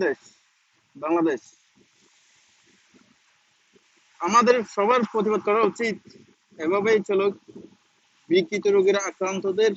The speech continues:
বয়কট বার্তা। তাদের সবারই বোঝা উচিত, তাদের বক্তারা মুসলিমের সন্তান। ইসলামের মূল্য আঘাত,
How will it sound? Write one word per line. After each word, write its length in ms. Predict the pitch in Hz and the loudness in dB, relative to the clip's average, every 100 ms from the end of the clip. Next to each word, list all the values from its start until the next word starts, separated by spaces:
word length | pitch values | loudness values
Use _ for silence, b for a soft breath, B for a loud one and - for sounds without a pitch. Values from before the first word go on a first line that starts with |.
| - _ | -6 _
বয়কট 280 | 160 165 180 156 | -2 0 0 -2
বার্তা। 260 | - - - _ _ _ _ _ _ _ _ _ _ _ _ - | -12 -14 -18 _ _ _ _ _ _ _ _ _ _ _ _ -4
তাদের 280 | 185 202 247 254 220 | 0 4 4 4 -4
সবারই 520 | 220 208 240 233 220 202 202 - _ - | -4 -2 2 4 4 4 0 -14 _ -6
বোঝা 200 | - 220 208 | -2 0 0
উচিত, 260 | - 214 185 _ _ 170 | 0 2 2 _ _ -6
তাদের 240 | 170 208 190 | 0 0 0
বক্তারা 380 | 196 - 196 185 196 _ _ _ - 160 | -4 -2 -2 -2 -8 _ _ _ -10 -4
মুসলিমের 580 | 170 - 202 208 208 202 - | -4 -2 -4 -2 -2 -2 -6
সন্তান। 360 | - 175 165 143 110 _ _ _ _ _ _ _ _ _ _ - - 170 | -4 -4 -2 -4 -6 _ _ _ _ _ _ _ _ _ _ -10 -2 0
ইসলামের 480 | 226 240 247 254 214 - _ _ | 4 4 4 0 -2 -6 _ _
মূল্য 240 | 170 180 190 190 | -2 4 6 6
আঘাত, 220 | 185 233 | 2 0